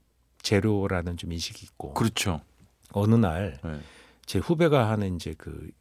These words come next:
Speaker 1: 일식 튀김집이었는데.
Speaker 2: 네, 네. 아, 새우튀김?
Speaker 1: 예. 얘가 그 새우를 까더니
Speaker 2: 네.
Speaker 1: 깨끗한 종이를 덮더니
Speaker 2: 네.
Speaker 1: 나무망치를 통통통 치는 거예요. 그래서 왜 그렇게 새우를 늘리고 있다는 거예요. <laughs> 왜 늘리-,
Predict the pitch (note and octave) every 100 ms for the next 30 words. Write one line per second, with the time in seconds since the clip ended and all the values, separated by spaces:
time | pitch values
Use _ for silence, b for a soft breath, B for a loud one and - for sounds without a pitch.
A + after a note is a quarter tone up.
0 | - C#3+ E3+ - E3 - - F#3+ F#3 -
1 | G#2+ D#2+ D2 D2 A#2+ B2 A#2+ G2 D#2 -
2 | _ _ - A2+ F#3+ A3+ F#3+ D#3+ - -
3 | A2 F#2 D2+ _ _ _ _ - G#2+ A#2+
4 | A2+ - _ _ - - G2 F#2+ - F#3
5 | E3 C#3+ - G#2+ C3+ G#2+ B2 D2 F2 D2+
6 | - _ - D#3+ - - C3+ A#2 G2 -
7 | - A2+ A2+ - F2 - F#2 C3+ A2+ G2
8 | D2 F2 G2+ A#2+ A2+ A#2 - B2+ C#3 B2
9 | A#2 - E3 D#3+ G2+ F2+ F2 F#2+ A2 G2
10 | F2 B B B - F3 E3 A#2 F#2 B2
11 | D3 A#2 F#2 E2 D#2 D2 E2+ F#2 D#2 -
12 | - - - - - C#3+ - - - -
13 | - C3+ A#2 G2+